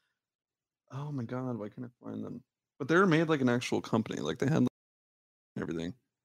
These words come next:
And a lot of 'em were on the discount shelf. I wonder why. Um, they had a lot of those,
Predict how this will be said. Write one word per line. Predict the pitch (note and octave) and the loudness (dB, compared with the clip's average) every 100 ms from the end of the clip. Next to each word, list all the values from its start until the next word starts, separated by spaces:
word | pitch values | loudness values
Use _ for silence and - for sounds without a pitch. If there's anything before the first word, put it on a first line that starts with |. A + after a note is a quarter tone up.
| _ _ _ - | _ _ _ -2
And | F2+ | 6
a | |
lot | B2 C#3+ | 8 8
of | D#3+ | 8
'em | C#3+ | 8
were | B2+ | 8
on | |
the | A2 | 6
discount | F#2+ - - A2+ | 2 -2 0 0
shelf. | - - A#2 - - _ _ _ - | 2 2 2 -2 -20 _ _ _ -14
I | D2+ | -8
wonder | F2 - | -6 -4
why. | F2+ F2+ G2 - _ _ C3 | -2 -2 -6 -12 _ _ 4
Um, | C3 C3 | 6 8
they | |
had | D3 | 8
a | F3+ | 8
lot | F#3+ | 6
of | F3+ | 6
those, | E3 D3 C3 B2 - | 10 10 10 6 0